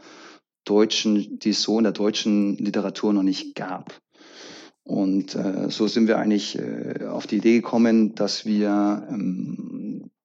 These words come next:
uns eben, äh, ein, ein, ein, ein, ein, ein, oder spannende Themen nehmen, die, die noch nicht ausgearbeitet worden sind, und haben neue Wege im Tennis geschrieben. Das ist das Buch, so heißt es auf,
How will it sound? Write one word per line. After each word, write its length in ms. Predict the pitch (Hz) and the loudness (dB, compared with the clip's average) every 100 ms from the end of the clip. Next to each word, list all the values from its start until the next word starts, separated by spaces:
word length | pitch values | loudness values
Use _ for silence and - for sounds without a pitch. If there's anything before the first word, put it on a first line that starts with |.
| _ | _
uns 420 | - - - - - | -8 -6 -6 -8 -8
eben, 600 | - 98 95 95 - 85 | -6 -4 -2 -2 -2 -4
äh, 540 | - - - - - - - - | -6 -8 -12 -12 -14 -14 -16 -12
ein, 640 | - 107 - - - - - 196 - | -8 -6 -4 -4 -6 -8 -12 -20 -16
ein, 240 | 254 - | -12 -10
ein, 180 | - - | -8 -6
ein, 420 | - - - 208 | -2 0 0 0
ein, 440 | - 113 117 117 - | 0 -4 -4 -6 -6
ein, 240 | - - | -8 -8
oder 180 | - 98 | -6 -4
spannende 420 | - 104 113 104 | -2 2 4 2
Themen 360 | - 117 120 123 | 2 4 6 6
nehmen, 400 | 113 113 117 110 - - - - - - | 6 6 4 2 -4 -12 -14 -16 -8 2
die, 360 | 104 104 101 | 4 4 2
die 120 | - | 0
noch 80 | 101 | 2
nicht 180 | 104 101 | 2 2
ausgearbeitet 720 | - 120 - 107 107 104 - | 0 -2 0 2 2 2 0
worden 260 | 104 95 95 | -4 -2 -2
sind, 400 | 92 123 160 - | 0 2 0 0
und 280 | 110 104 101 | 2 2 2
haben 680 | 101 104 107 101 104 - - | 2 4 4 2 2 2 2
neue 540 | 104 101 110 113 110 | -2 2 4 4 4
Wege 300 | 101 104 - | 4 4 2
im 260 | - 101 95 | 0 0 -2
Tennis 720 | - 92 98 92 - - - _ _ - _ - | -4 -2 0 0 -4 -8 -10 _ _ -20 _ -8
geschrieben. 480 | - - 101 95 90 | -4 -2 -2 -2 0
Das 200 | 101 - | -2 -2
ist 160 | - | -4
das 120 | - | -4
Buch, 320 | - 104 98 - | -4 -2 -4 -6
so 200 | - 101 | -10 -4
heißt 220 | 98 101 - | -2 -2 -4
es 80 | |
auf, 240 | - 92 | -8 -10